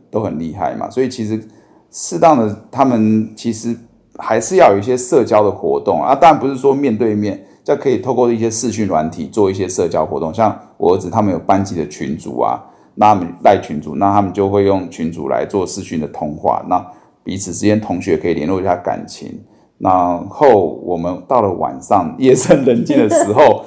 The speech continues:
<laughs> 会把口罩戴好，然后去住家比较人少的地方绕一圈，然后回来，是不会去那种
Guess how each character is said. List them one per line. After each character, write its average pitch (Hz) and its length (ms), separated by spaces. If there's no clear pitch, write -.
<laughs> - 100
会 156 140
把 113 180
口 110 240
罩 - 280
戴 85 180
好， - 300
然 101 140
后 127 140
去 127 260
住 110 240
家 107 260
比 - 200
较 110 160
人 92 240
少 76 240
的 - 40
地 90 100
方 90 220
绕 80 160
一 82 80
圈， 80 320
然 69 120
后 78 100
回 57 280
来， 53 220
是 - 160
不 107 220
会 107 160
去 107 280
那 98 120
种 76 180